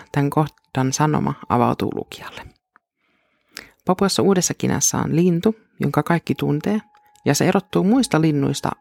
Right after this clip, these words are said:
puhtaan valkoisella värillään. Ja vihreitä viidakkoa vasten tämä lumivalkoinen lintu todella erottuu ympäristöstään. Se on samalla myös aika hyvä vertauskuva. Ja tämä kulmakivi. No, tän heimon talot rakennetaan vahvan paalun varaan,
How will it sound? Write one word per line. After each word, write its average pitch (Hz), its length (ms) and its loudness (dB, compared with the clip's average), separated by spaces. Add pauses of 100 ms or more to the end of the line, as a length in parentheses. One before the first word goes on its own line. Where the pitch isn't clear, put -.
(120)
puhtaan 131 480 0
valkoisella 147 520 -4
värillään. - 440 -14 (340)
Ja 170 80 4
vihreitä 185 380 2
viidakkoa 156 480 2
vasten 160 400 -2 (120)
tämä 151 220 -2
lumivalkoinen 147 640 2
lintu 147 260 0
todella 151 480 2
erottuu - 460 -4
ympäristöstään. - 840 -8 (400)
Se 196 120 0
on 170 60 4
samalla 185 320 2
myös 175 160 0 (100)
aika 196 180 0
hyvä 180 180 2
vertauskuva. - 580 -2 (440)
Ja 120 80 -6
tämä 127 160 -2
kulmakivi. 170 600 0 (520)
No, 156 100 2
tän 214 180 4
heimon 175 280 4
talot 175 320 2 (180)
rakennetaan 147 560 2
vahvan 160 360 2
paalun 175 480 -2
varaan, 156 360 0